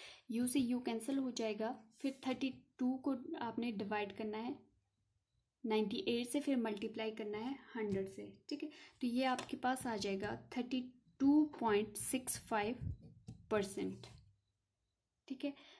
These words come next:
मीन्स आपकी जो एच टू एस ओ फ़ोर में सल्फर की कंपोजिशन क्या है, थर्टी टू पॉइंट सिक्स फ़ाइव परसेंट। ठीक है, similarly अगर हम बात करें फोर्थ, थर्ड कंपाउंड की, ऑक्सीजन की,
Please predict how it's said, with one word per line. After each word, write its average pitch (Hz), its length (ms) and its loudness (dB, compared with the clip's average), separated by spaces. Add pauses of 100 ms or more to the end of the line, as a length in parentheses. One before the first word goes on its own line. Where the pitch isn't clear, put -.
मीन्स 220 360 2 (140)
आपकी 226 500 2
जो 226 380 2
एच 220 160 0
टू 254 80 2
एस 247 200 2
ओ 285 80 8
फ़ोर 226 300 4
में 208 220 2
सल्फर 247 420 2
की - 180 -4
कंपोजिशन 233 720 2
क्या 240 200 0
है, 226 180 0 (160)
थर्टी 233 260 0
टू 240 200 -4 (120)
पॉइंट 226 300 2 (120)
सिक्स - 340 -6
फ़ाइव 175 300 -2 (600)
परसेंट। 190 460 -2 (300)
ठीक - 140 -8
है, 302 80 -4 (400)
similarly 277 600 6 (100)
अगर 247 240 0
हम 254 300 4
बात 233 260 0
करें 220 280 -2 (140)
फोर्थ, 233 460 0 (260)
थर्ड 247 240 4
कंपाउंड 202 440 0
की, 262 240 -2 (160)
ऑक्सीजन 196 560 2
की, - 180 -4